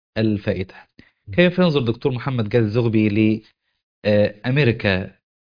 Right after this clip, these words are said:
Speaker 1: كعقيدة أولًا؟
Speaker 2: بسم الله الرحمن الرحيم. تشاول لنا الشرف، يعني، بهذا
Speaker 1: الله
Speaker 2: اللقاء
Speaker 1: يحفظك،
Speaker 2: مع
Speaker 1: شرف لي يا دكتور.
Speaker 2: مم.
Speaker 1: الله يكرمك.
Speaker 2: والله، واحدة من أكبر أزماتنا على الإطلاق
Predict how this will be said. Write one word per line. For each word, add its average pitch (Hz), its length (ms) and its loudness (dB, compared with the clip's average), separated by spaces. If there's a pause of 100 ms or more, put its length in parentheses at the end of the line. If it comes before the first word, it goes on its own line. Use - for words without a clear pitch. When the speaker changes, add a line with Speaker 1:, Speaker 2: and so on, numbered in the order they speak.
(180)
Speaker 1:
كعقيدة 107 540 0
أولًا؟ 92 300 -4 (1080)
Speaker 2:
بسم 117 200 -2
الله 110 200 2
الرحمن 98 260 -2
الرحيم. 98 480 -2
تشاول 98 460 -4
لنا 98 320 0
الشرف، 92 400 -4
يعني، 92 180 -4
بهذا 90 240 -2
Speaker 1:
الله 85 120 -2
Speaker 2:
اللقاء 95 180 -6
Speaker 1:
يحفظك، 87 100 -4
Speaker 2:
مع 82 60 -8
Speaker 1:
شرف 95 320 -6
لي 110 60 0
يا 101 40 0
دكتور. 90 300 -8
Speaker 2:
مم. 85 100 -12 (220)
Speaker 1:
الله 107 100 -18
يكرمك. 101 200 -20 (100)
Speaker 2:
والله، 120 380 4
واحدة 117 320 0
من 104 200 -2
أكبر 110 440 -6
أزماتنا 104 480 -2
على 113 180 -4
الإطلاق 90 480 -10